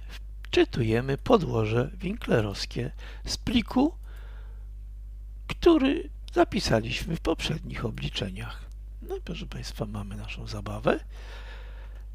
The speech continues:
I teraz możemy spokojnie usunąć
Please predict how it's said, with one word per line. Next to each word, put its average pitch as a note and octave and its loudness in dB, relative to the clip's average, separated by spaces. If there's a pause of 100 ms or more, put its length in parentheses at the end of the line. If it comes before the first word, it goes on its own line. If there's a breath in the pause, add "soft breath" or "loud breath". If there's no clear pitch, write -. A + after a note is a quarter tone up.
(340)
I C#3+ 6
teraz A3 12 (100)
możemy D3 8
spokojnie A#2 2 (680)
usunąć C3+ 4